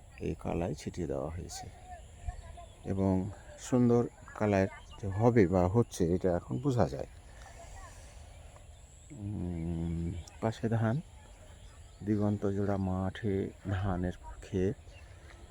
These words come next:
দূরে, আহ, রূপালীর নতুন লাগানো বাগান, চার বছর পাঁচ বছর হলো।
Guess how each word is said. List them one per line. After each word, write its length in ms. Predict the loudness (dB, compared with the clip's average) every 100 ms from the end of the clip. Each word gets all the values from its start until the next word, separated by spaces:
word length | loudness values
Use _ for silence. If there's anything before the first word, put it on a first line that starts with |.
| -20 -20 -10 -2
দূরে, 360 | 2 4 4 4
আহ, 260 | 2 2 4
রূপালীর 540 | 4 4 2 2 4
নতুন 520 | 4 6 6 6 4
লাগানো 420 | 2 2 2 2
বাগান, 440 | 2 0 0 0 -2 -4 -20 -20 -2
চার 200 | 2 2
বছর 320 | 2 -2 -2 -2
পাঁচ 160 | -2 -2
বছর 300 | -4 -2 -2
হলো। 280 | 0 -2